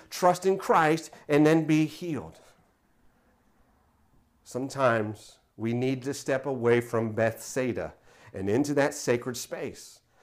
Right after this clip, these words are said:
so we can then have our faith increased and hear from the one who created us in his image. There's a lot of Bethsaida, a lot of unbelief, a lot of superficiality,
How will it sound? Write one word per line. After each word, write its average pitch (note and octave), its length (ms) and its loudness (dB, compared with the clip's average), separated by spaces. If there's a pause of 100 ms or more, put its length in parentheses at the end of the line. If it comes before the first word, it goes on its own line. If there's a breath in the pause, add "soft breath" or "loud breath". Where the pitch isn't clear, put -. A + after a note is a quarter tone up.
(180 soft breath)
so C3 260 4
we C#3 280 4
can D#3 300 0
then B2+ 240 6
have A#2+ 260 -2
our G2+ 120 2
faith D3+ 520 -2
increased C3+ 640 -4 (200 soft breath)
and G2 180 -2
hear C3+ 280 2
from F3 240 -2
the F#3 80 0
one A2+ 500 2 (240 loud breath)
who A#2 140 -2
created B2+ 560 -2
us A#2 240 -2
in A2+ 180 -10
his B2+ 340 -2
image. C3 520 -6 (800)
There's A#2 200 -4
a G#2 60 0
lot A#2 360 2
of B2 120 0
Bethsaida, C3 840 0 (260 loud breath)
a F#2+ 80 -8
lot G#2 280 4
of C#3+ 100 0
unbelief, C#3+ 600 0 (220 loud breath)
a F#2+ 140 -4
lot A2+ 260 2
of D3+ 80 -2
superficiality, D#3 1160 0